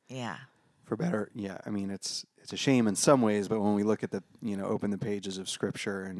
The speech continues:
Speaker 2: and read these stories, it's easy for these folks to not seem real to us in the way they would have been. Especially with someone like Jezebel, we get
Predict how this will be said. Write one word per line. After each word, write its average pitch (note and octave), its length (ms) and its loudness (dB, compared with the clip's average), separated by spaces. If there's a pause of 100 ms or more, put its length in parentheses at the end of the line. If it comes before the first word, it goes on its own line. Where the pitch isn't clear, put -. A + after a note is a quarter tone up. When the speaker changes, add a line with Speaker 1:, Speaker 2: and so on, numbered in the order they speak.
Speaker 2:
and G2 120 -6
read G2 220 -6
these F#2+ 160 -6
stories, F#2+ 500 -8
it's - 160 -12
easy G2 200 -8
for F#2+ 100 -12
these F#2 200 -10
folks G2 280 -8
to G2 60 -10
not F#2 280 -10
seem F#2+ 440 -6 (760)
real G2+ 540 2
to - 200 -2
us F#2+ 220 -4
in G2 120 -2
the F#2+ 60 -2
way F#2+ 200 -6
they F#2+ 140 -8
would F#2+ 180 -6
have G2 180 -8
been. G#2 240 -6
Especially B2+ 300 0
with G#2+ 80 -4
someone A2+ 200 2
like G#2 160 -4
Jezebel, G2 400 -2
we G2+ 120 -6
get F#2+ 260 -8